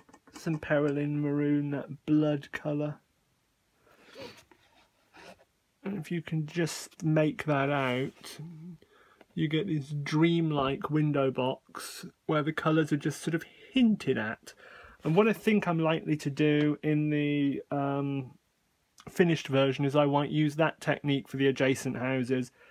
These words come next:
and do a more literal version of their house. So that's the importance of playing, really, and of sketching and trying different techniques,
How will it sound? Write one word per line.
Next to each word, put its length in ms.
and 160
do 160
a 60
more 360
literal 800
version 400
of 120
their 260
house. 420
So 100
that's 200
the 100
importance 560
of 140
playing, 580
really, 320
and 100
of 80
sketching 560
and 100
trying 360
different 360
techniques, 760